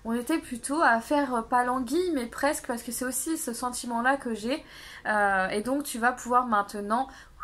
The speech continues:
sortir la tête de l'eau. Voilà, donc c'est plutôt,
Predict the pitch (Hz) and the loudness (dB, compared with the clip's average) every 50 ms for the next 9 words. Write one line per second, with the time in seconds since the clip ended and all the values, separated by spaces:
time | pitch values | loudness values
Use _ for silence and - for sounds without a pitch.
0 | - - - - - - - - - - 311 285 285 - - - 330 320 285 262 | 12 12 12 10 4 -12 -10 -6 0 4 4 4 4 2 0 2 4 4 4 4
1 | 254 - 285 277 226 233 196 175 - - - - - - - - 233 240 240 202 | 2 2 0 0 0 -2 -6 -6 -8 -12 -20 -20 -20 -20 -12 -4 2 4 4 4
2 | - - - - - 226 220 220 - - 240 240 226 226 - | 4 0 -2 -10 -8 -6 -6 -4 -4 -4 -6 -6 -4 0 0